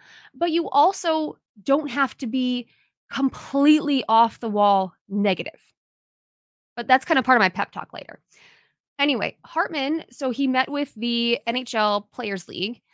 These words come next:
um, the Safety League. And so not only is he suspended, suspended for two games,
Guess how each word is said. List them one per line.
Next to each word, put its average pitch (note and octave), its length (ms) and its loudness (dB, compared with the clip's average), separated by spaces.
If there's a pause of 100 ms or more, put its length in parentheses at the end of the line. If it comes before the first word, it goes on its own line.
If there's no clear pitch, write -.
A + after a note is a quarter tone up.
(460)
um, G#3 480 -4 (800)
the A#3 100 2
Safety G#3 640 -4
League. G3+ 320 -10 (100)
And A3 320 0 (320)
so A3+ 260 -4
not B3 160 2
only F#4 140 0
is G4 60 -4
he F#4+ 80 0
suspended, C4+ 380 -4 (180)
suspended C4+ 640 -2
for A3+ 120 -2
two B3+ 180 -6
games, B3 580 -2